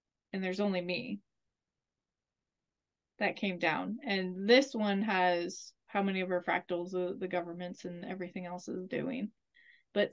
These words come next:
technically, I'm still a prime. Does that make sense?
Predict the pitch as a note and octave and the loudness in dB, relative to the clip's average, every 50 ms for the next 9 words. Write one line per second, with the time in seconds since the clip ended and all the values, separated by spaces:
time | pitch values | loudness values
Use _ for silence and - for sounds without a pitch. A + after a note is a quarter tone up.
0 | - _ - - - D#4+ E4+ E4+ E4+ C4+ C4+ - A3+ G#3 G3+ F#3+ F#3 F#3+ - - | -4 _ -6 6 8 8 8 8 6 4 6 6 4 6 6 4 4 2 -2 -2
1 | - G#3+ G3+ G3 F#3+ F3+ - - F3+ - - - G#3+ G3 F3+ D#3 - - - G3 | 4 6 6 8 6 6 4 2 -4 -6 -2 0 2 2 2 2 0 -2 -2 -4
2 | G#3+ A3+ _ _ _ _ _ _ _ _ _ _ _ _ _ _ _ _ _ _ | -6 -6 _ _ _ _ _ _ _ _ _ _ _ _ _ _ _ _ _ _
3 | _ _ _ _ _ _ _ _ _ _ _ _ _ _ _ _ _ _ _ _ | _ _ _ _ _ _ _ _ _ _ _ _ _ _ _ _ _ _ _ _
4 | _ _ _ _ _ _ _ _ _ _ A#3+ G3+ G#3 A3 - A3 A#3 A#3+ - C#4 | _ _ _ _ _ _ _ _ _ _ -2 6 6 6 8 6 4 2 4 4
5 | D#4 E4+ E4 - | 4 4 2 -2